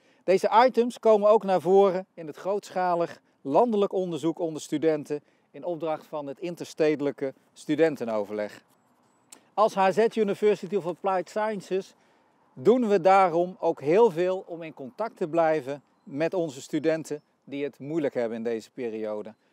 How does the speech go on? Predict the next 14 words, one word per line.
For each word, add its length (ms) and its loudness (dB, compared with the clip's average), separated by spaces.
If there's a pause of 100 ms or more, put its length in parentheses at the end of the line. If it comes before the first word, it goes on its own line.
Gesprekken 480 -8
met 180 -8
onze 220 -12
studieloopbaancoaches, 1300 -4 (220)
onze 280 -4
decanen, 680 2 (300)
de 140 -6
studentpsychologen, 1300 0 (280)
leuke 400 -2
online 360 -6
groepsactiviteiten, 1120 -4
online 380 -4
borrels, 500 -2
online 440 -4